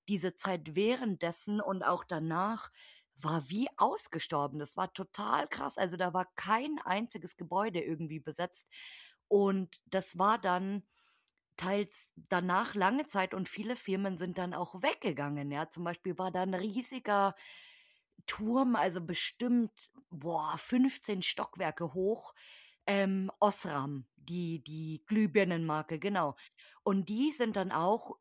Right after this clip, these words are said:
n-, n-, nach Corona irgendwann weggegangen und dann steht dieses Ding einfach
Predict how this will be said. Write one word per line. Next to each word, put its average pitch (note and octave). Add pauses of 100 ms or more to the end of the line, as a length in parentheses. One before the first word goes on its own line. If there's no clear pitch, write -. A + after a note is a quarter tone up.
(100)
n-, F3
n-, F3+ (160)
nach F3+
Corona A#3
irgendwann G3
weggegangen F3
und D3+
dann D3+
steht -
dieses D3+
Ding F3+
einfach E3